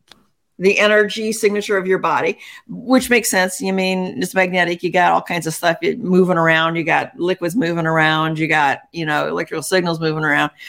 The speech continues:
So you got all this, and then you have the specific,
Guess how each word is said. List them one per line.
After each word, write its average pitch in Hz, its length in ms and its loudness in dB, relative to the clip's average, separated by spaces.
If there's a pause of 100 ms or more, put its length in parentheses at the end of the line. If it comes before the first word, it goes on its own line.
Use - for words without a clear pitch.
(520)
So 180 400 4 (240)
you 175 80 -6
got 226 160 6
all 277 160 6
this, 214 240 0
and 196 200 -2
then 226 140 2
you 262 80 2
have 226 340 0
the 185 100 0
specific, 190 1000 -2